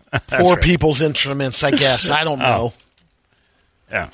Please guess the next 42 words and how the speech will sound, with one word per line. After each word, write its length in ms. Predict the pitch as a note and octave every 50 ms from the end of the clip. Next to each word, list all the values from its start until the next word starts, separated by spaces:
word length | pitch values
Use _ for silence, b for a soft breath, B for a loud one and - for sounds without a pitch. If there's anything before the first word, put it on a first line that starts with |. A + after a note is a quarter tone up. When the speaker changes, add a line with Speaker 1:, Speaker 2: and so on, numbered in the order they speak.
| -
Speaker 1:
It 100 | A3 G#3+
is 180 | A#3 B3 G3+ F#3+
interesting. 380 | G#3+ G#3 D#3+ D#3+ C#3 - C#3+
It's 140 | C#3 C3 -
all 100 | E3 D#3+
Speaker 2:
Yeah. 60 | D3+
Speaker 1:
string. 420 | - - - - F3 E3+ C#3+ B2 B2
Not 160 | D#3+ F#3+ A3+
even, 260 | A#3 A3+ G#3+ G3 F3+ E3
Speaker 2:
Well, 120 | D3+ F3
Speaker 1:
uh, 60 | D3+ D#3
Speaker 2:
that's 120 | D#3+ D3
Speaker 1:
like, 100 | E3 E3 -
Speaker 2:
the 60 | E3+
orchestra. 220 | G3+ F#3+ - - F3
Speaker 1:
guitar. 400 | A3 A#3+ G#3 C#3 F#2 F#2+ A#2 - _
Speaker 2:
The 80 | - A#2+
orchestra 400 | C3+ B3+ G3+ C#3+ A#2 G#2+ A2 F#2+
Speaker 1:
Right. 40 |
Speaker 2:
would 40 | F2+ F2+
all 80 | E2+
be 100 | D2+ D#2+
strings, 340 | - - - D3+ C3+ G2+ D#2+
Speaker 1:
I 100 | E3 F3+
Speaker 2:
but 140 | F3+ - -
Speaker 1:
probably, 300 | - A#3 A#3 A#3 B3+ A#3+
it 340 | A3 - - A3 G#4+ - -
might 240 | G#3 A3 - - -
be 80 | G3
easier. 560 | D3 D#3 F3 A3+ C4 - E3 A#2 C2+ C2+ - _ _
Speaker 2:
You 100 | A2+ A#2+
didn't 160 | G#2+ F#2+ F2
pay 120 | - F#2 D2+
attention. 460 | - - F2 D#2+ D2+ - - - - -
There's 180 | A#2 A2+ G2+
a 60 | A2 F2+
band 320 | D#2+ G#2+ G2+ F#2+ F2+ E2+
option, 320 | D2+ D2 D2 - - D2
too, 180 | - - - -
I'm 100 | C2+ D2
sure. 300 | - - D2+ C2+ B1+ - _ _ _ _ _ _ _ D3
Speaker 1:
Um, 800 | D#3 D#3+ E3 E3 D#3+ D#3+ D#3+ D#3 D#3 D#3 D#3 D#3 D3 C3+ C3